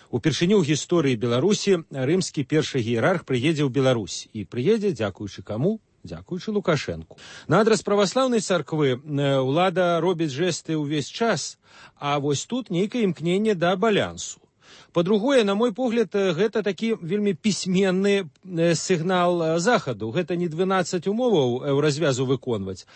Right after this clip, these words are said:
але гэта такая духоўная прысяга заходняй цывілізацыі. Э, я мяркую, што захадам яна будзе, безумоўна, ацэненая.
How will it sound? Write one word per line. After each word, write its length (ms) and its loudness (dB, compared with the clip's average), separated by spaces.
але 180 2
гэта 280 2
такая 440 0
духоўная 720 0
прысяга 720 0
заходняй 680 -2
цывілізацыі. 920 -2
Э, 480 2
я 400 0
мяркую, 400 -2
што 180 -4
захадам 600 -2
яна 480 0
будзе, 300 0
безумоўна, 580 2
ацэненая. 720 -2